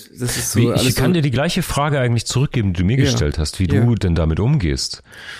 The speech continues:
Speaker 2: Ob du das erlebt hast, ob du eine Sinnlosigkeitsvermutung aushalten kannst oder wenn nein,
Speaker 1: Mhm.
Speaker 2: wie du, wie du sie behandelst, sozusagen.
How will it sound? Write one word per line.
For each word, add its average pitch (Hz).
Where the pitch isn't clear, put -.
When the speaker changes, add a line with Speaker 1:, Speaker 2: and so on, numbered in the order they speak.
Speaker 2:
Ob -
du 95
das 90
erlebt 110
hast, 85
ob -
du 95
eine 90
Sinnlosigkeitsvermutung 95
aushalten 87
kannst -
oder 85
wenn 85
nein, 90
Speaker 1:
Mhm. 107
Speaker 2:
wie 92
du, 92
wie 98
du 107
sie 104
behandelst, 76
sozusagen. 67